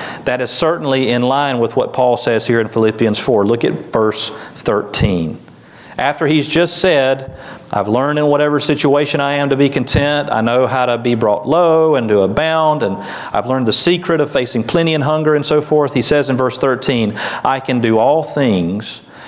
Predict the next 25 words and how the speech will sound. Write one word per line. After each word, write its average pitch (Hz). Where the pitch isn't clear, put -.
through 117
him 120
who 110
strengthens 110
me." 82
Now, 98
Philippians 143
four 135
thirteen 101
is 104
one 107
of 110
those 110
verses 101
that 104
we 107
need 110
to 117
put 117
in 104
the 95
Hall 127
of 123
Fame 104
of, 95